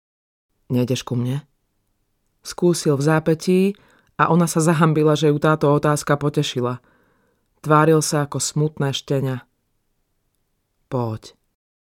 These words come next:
Páčilo sa jej, ako ju prosí. Vzdychla si a pozrela sa do diaľky, ako by naozaj premýšľala, či je lepšie odísť s milencom, alebo sa vrátiť do maminho bytu.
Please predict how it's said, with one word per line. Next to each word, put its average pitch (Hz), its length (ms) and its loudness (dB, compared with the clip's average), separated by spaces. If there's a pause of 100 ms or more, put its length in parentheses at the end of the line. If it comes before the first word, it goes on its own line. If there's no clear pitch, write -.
(360)
Páčilo 170 400 0
sa 151 240 0
jej, 143 80 2
ako 143 240 0
ju 135 80 2
prosí. 147 400 -2 (1600)
Vzdychla 202 400 4
si 180 240 2
a 147 80 0
pozrela 151 400 2
sa 143 160 0
do 151 160 4
diaľky, 143 400 2
ako 131 160 -2
by 131 160 0
naozaj 139 400 4
premýšľala, 120 640 0
či 120 240 -2
je 113 80 2
lepšie 123 400 0
odísť 131 400 2
s 127 160 2
milencom, 147 560 2
alebo 123 240 0
sa 123 160 0
vrátiť 127 400 2
do 123 80 2
maminho 123 400 4
bytu. 117 320 -2